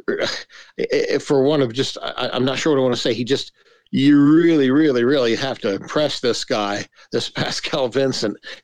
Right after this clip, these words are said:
in order to get your playing time. I mean, you really have to have your A game all the time, I think.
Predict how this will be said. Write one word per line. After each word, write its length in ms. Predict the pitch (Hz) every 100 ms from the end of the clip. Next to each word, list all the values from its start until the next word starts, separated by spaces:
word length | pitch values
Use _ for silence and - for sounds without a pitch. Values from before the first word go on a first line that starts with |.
| -
in 100 | 156
order 240 | 139 135
to 60 | 120
get 180 | 135 -
your 100 | 117
playing 380 | - 147 127 110
time. 320 | 120 101 101
I 60 | 104
mean, 240 | 110 113
you 120 | 120
really 280 | 127 139 123
have 260 | 117 120 -
to 160 | 117
have 220 | 110 131
your 160 | 113 113
A 160 | 131 120
game 360 | 113 110 110
all 240 | 110 110 110
the 100 | 104
time, 380 | - 120 131 117
I 100 | -
think. 540 | - 131 120 104 -